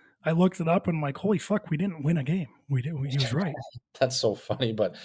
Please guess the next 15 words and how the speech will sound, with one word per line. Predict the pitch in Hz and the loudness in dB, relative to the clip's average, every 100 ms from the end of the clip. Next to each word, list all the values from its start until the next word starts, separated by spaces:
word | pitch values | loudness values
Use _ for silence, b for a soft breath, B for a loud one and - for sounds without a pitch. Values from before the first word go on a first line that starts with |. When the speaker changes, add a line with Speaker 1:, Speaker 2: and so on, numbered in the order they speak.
| B B B B _ | B B B B _
Speaker 2:
staying | - - 185 | 0 6 8
on | 214 | 8
the | 151 | 6
college | 156 160 151 | 10 12 10
hockey | 139 131 135 131 | 8 4 4 -4
front, | - 131 131 127 - _ _ _ | 2 4 4 0 -16 _ _ _
and | 113 | -2
I | 127 | 0
just | 175 | 2
wanna | 190 160 | 4 4
give | 139 131 | 2 2
a | |
shout | - 135 127 127 | 2 8 8 10
out | 120 117 | 6 4
to, | - 120 113 110 | -2 0 0 -2